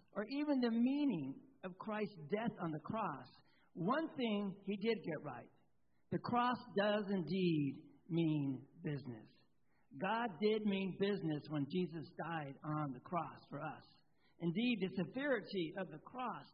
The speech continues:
demonstrates just how serious God was carrying out the business that he had come to earth for. Why did Jesus then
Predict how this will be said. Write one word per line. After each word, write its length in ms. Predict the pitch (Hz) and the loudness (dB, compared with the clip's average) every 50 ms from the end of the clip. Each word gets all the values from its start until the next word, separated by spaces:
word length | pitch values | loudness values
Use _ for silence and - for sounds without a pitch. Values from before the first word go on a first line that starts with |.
| - | -10
demonstrates 640 | 226 226 226 214 202 175 - - 175 160 156 - - - - - - _ _ _ _ 151 127 117 135 | -8 -4 -2 -2 -2 -4 -4 -4 -4 -4 -4 -8 -12 -20 -20 -20 -20 _ _ _ _ -20 -14 -4 -2
just 320 | 196 180 202 220 214 - - - - - | -2 -2 -2 -4 -6 -8 -12 -18 -16 -10
how 140 | 185 175 143 135 131 - - - | -8 -6 -6 -6 -8 -12 -14 -12
serious 520 | 214 226 233 233 240 233 233 226 226 226 220 - 233 240 - - - _ _ _ - | -8 -6 -4 -2 -2 -2 -2 -4 -4 -4 -6 -10 -16 -20 -20 -20 -20 _ _ _ -6
God 280 | - 165 160 170 170 147 | -4 -2 -2 -2 -2 -4
was 120 | 147 143 143 - - | -6 -8 -8 -10 -12
carrying 400 | - 190 180 180 180 180 175 170 170 175 160 | -6 -2 -2 0 0 0 -2 -4 -6 -6 -4
out 240 | 160 151 131 127 - - - - _ _ _ _ _ _ - | -4 -4 -4 -6 -10 -18 -20 -20 _ _ _ _ _ _ -10
the 80 | - 135 | -10 -10
business 520 | 123 147 175 175 156 - 143 - - - - - _ _ _ _ _ _ - 233 | -4 -2 -2 -2 -2 -2 -6 -6 -8 -12 -18 -20 _ _ _ _ _ _ -20 -12
that 80 | 226 | -10
he 80 | 139 143 | -8 -8
had 240 | 135 135 - - - | -8 -10 -12 -10 -8
come 260 | 160 147 135 123 123 135 - - _ _ _ _ _ _ _ _ _ _ - | -6 -6 -4 -6 -8 -10 -14 -20 _ _ _ _ _ _ _ _ _ _ -12
to 80 | 131 - - | -12 -12 -8
earth 260 | - 170 143 131 117 - - - | -6 -6 -6 -6 -8 -14 -18 -14
for. 180 | - 135 127 117 - - - _ _ _ _ _ _ _ _ _ _ _ _ _ _ _ _ _ _ _ _ _ _ _ _ _ _ _ _ _ - | -12 -12 -12 -12 -16 -20 -20 _ _ _ _ _ _ _ _ _ _ _ _ _ _ _ _ _ _ _ _ _ _ _ _ _ _ _ _ _ -14
Why 200 | - 156 180 208 | -8 -4 -4 -2
did 180 | 202 208 170 143 | -2 -2 -2 0
Jesus 400 | 165 185 185 175 143 135 113 - - - | 2 2 2 2 -2 -6 -10 -10 -14 -12
then 240 | 127 123 120 117 | -12 -12 -12 -12